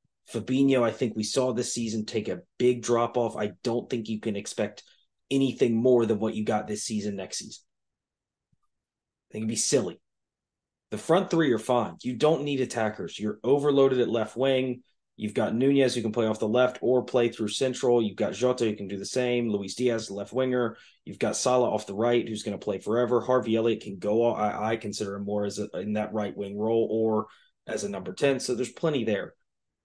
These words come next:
Get another six, get another defensive midfielder because Fabinho and Henderson aren't enough. I would say get another center back as well,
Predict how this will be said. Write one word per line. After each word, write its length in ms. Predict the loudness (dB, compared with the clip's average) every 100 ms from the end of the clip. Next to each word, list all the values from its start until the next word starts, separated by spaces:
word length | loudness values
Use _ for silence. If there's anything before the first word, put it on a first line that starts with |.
| _ -2
Get 160 | 2
another 340 | 4 4 4 2
six, 440 | 2 0 0 -2
get 120 | -2
another 280 | 0 2 2
defensive 400 | 2 -2 -4 -2
midfielder 440 | -2 0 0 0
because 240 | -2 -4 -4
Fabinho 460 | -6 -2 0 2
and 100 | 0
Henderson 400 | 0 0 0 0
aren't 160 | 0 0
enough. 340 | 0 -4 -10 _ _ _ _ _ _ _ _ _ _ -20 _ _
I 120 | -2
would 200 | 0 -2
say 440 | -4 0 2 2 4
get 180 | 2
another 300 | 4 2 0
center 320 | 0 0 0 0
back 320 | -2 -2 -2
as 120 | -2
well, 400 | -2 0 -2